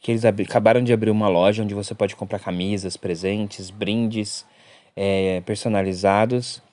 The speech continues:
no w w w ponto laranja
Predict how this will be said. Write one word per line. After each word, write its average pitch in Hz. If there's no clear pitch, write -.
no 120
w 127
w 117
w 98
ponto 107
laranja 123